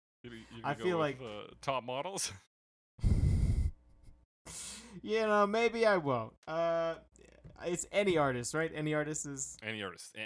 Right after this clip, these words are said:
Speaker 1: A, a living, dead, the, the future artist.
Speaker 2: I feel like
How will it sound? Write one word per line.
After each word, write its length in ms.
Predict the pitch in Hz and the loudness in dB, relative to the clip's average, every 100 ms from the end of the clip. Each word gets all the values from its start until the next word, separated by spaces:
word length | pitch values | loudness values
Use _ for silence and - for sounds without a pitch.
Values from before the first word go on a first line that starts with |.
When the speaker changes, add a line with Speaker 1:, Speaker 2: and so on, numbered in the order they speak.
| - | -8
Speaker 1:
A, 100 | 117 | -6
a 40 | 104 | -4
living, 320 | 104 120 123 110 | -2 -2 -4 -2
dead, 300 | 107 110 - _ _ _ _ _ _ _ _ | 2 0 -2 _ _ _ _ _ _ _ _
the, 160 | 107 107 | -10 -10
the 100 | 95 | -10
future 380 | - 113 107 104 | -12 -10 -6 -6
artist. 400 | 98 95 - - - - - - - _ _ - - _ _ - | -4 -6 -8 -14 -20 -20 -20 -20 -20 _ _ -20 -20 _ _ -6
Speaker 2:
I 100 | 147 | -6
feel 280 | - 185 185 | 0 2 4
like 280 | 175 165 | 2 2